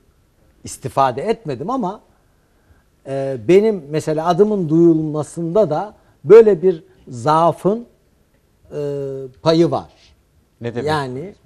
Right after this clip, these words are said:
Speaker 2: bu?
Speaker 1: <laughs> şöyle, yani bu adam işte hayatının önemli ya bir kısmını Müslüman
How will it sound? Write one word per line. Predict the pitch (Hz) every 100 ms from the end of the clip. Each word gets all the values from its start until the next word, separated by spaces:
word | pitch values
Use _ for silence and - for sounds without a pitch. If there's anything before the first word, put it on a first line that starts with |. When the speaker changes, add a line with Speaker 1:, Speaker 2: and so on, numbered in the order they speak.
| 85 -
Speaker 2:
bu? | 123 123
Speaker 1:
<laughs> |
şöyle, | 113 156 151 127 92 - 156 - - -
yani | 139 139 131 139 -
bu | 202
adam | 139 131 156 170
işte | - 151
hayatının | 131 151 143 - 147 147 123 _ -
önemli | 139 139 139 135 135 110
ya | 139 123 120
bir | -
kısmını | 147 - 139 139 160 151 - _ _ 202 - _ 320 240 254 _ _ 269 233 180 190 180
Müslüman | 143 131 - 156 156 160